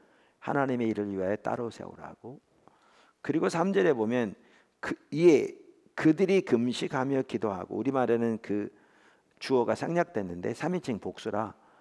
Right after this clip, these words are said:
그들이라고 단어가 들어가는 게 맞습니다. 그들이 기도하고 금식하고 두 사람에게 안수하여 보내니라.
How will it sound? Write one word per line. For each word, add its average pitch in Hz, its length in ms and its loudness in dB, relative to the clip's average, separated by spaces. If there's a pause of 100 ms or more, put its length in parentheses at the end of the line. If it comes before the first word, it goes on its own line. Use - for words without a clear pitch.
(260)
그들이라고 107 720 0
단어가 98 400 -4
들어가는 92 400 -6
게 95 100 -10
맞습니다. 87 680 -18 (600)
그들이 110 680 -2 (380)
기도하고 107 540 -2
금식하고 98 840 -8 (540)
두 117 140 -4
사람에게 92 760 -4 (180)
안수하여 92 560 -6
보내니라. 90 600 -14